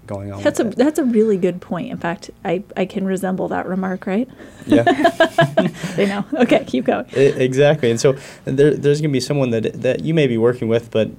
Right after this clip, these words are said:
Speaker 1: it's, do you understand exactly
Speaker 2: Mm-hmm.
Speaker 1: what's happening with your money? Or
Speaker 2: Yeah.
Speaker 1: are you just leaving it up to them? You're leaving your legacy up to someone else, and if something does happen, you know,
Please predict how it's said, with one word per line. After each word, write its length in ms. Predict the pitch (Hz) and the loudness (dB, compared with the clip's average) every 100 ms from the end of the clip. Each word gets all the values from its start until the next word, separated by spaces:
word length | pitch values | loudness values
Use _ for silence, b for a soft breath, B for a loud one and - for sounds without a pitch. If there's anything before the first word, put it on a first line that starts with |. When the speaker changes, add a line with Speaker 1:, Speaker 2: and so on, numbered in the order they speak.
| - | -14
Speaker 1:
it's, 460 | - 120 107 - - - - _ - - - 117 117 | -4 -4 -4 -10 -14 -20 -20 _ -20 -20 -14 -14 -8
do 100 | 131 | -4
you 340 | 147 135 127 123 | 0 2 0 -2
understand 840 | 120 110 104 - 110 110 107 107 110 | -2 -2 -4 -4 -2 0 0 -2 -6
exactly 520 | 104 107 104 101 104 | -8 -4 -4 -4 -6
Speaker 2:
Mm-hmm. 340 | 101 180 208 208 | -4 -4 -2 -2
Speaker 1:
what's 240 | 110 110 | -2 -4
happening 420 | 107 101 101 101 | -6 -6 -8 -6
with 220 | 107 - - | -6 -6 -8
your 80 | |
money? 260 | 98 101 98 | -12 -10 -8
Or 240 | 101 104 | -4 -2
Speaker 2:
Yeah. 140 | 104 113 104 | -2 -4 -6
Speaker 1:
are 60 | |
you 220 | 110 107 | -2 -2
just 280 | 104 101 - | -2 -6 -8
leaving 300 | 110 113 110 | -6 -4 -4
it 100 | 107 | -4
up 120 | 104 - | -6 -8
to 100 | 101 | -4
them? 440 | 120 117 107 101 B B B B - | 0 0 0 -6 B B B B -6
You're 120 | 120 | -2
leaving 340 | 120 120 113 | 0 -2 -2
your 140 | 104 101 | -2 0
legacy 500 | 117 123 107 - 101 | 0 0 -2 -4 -6
up 120 | 98 | -6
to 80 | 101 | -10
someone 280 | - 101 104 | -10 -6 -2
else, 520 | 120 107 107 - - | 0 0 -4 -8 -10
and 120 | 104 | -10
if 280 | 101 - - - - | -10 -12 -20 -20 -20
something 360 | - 113 110 104 | -14 -12 -10 -4
does 260 | 120 131 127 | 0 0 0
happen, 420 | 101 98 98 104 | -4 -6 -8 -8
you 100 | 101 | -6
know, 240 | 101 101 | -6 -8